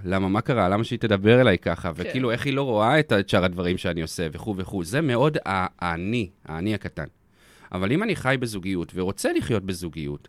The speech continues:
Speaker 1: שימו לב, זה לא עניין של ויתור. זה בעצם,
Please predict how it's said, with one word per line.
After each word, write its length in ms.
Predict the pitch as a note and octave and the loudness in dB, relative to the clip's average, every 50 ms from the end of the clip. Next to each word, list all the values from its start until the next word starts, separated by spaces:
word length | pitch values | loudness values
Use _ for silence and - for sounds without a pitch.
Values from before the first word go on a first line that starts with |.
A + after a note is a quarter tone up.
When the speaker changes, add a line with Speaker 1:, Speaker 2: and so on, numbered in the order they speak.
| _ | _
Speaker 1:
שימו 280 | - - - E3 F#3+ F3 | -14 -2 0 2 2 2
לב, 160 | C#3+ A#2+ G2 | 2 0 0
זה 120 | G2 G2+ F#2+ | 0 -2 0
לא 120 | G#2+ C#3 | 0 0
עניין 240 | F3 F#3 E3 C#3 A#2+ | 0 0 0 -2 0
של 200 | - A#2+ G#2+ G2+ F2+ | 0 0 0 0 -2
ויתור. 400 | F#2+ - _ - G2 D#2 C2+ - - _ _ _ _ _ _ - - - - - - - _ _ | -4 -8 _ -2 -2 -2 -2 -4 -12 _ _ _ _ _ _ -20 -20 -20 -20 -20 -20 -20 _ _
זה 260 | A#2 G2+ G#2 G#2 A2 | -10 -8 -4 -4 -4
בעצם, 540 | F#2+ A2 G#2+ - G2+ D3 - - F#3+ F#3+ F#3 | -2 -2 -4 -2 -2 -4 -4 -4 -2 -2 -2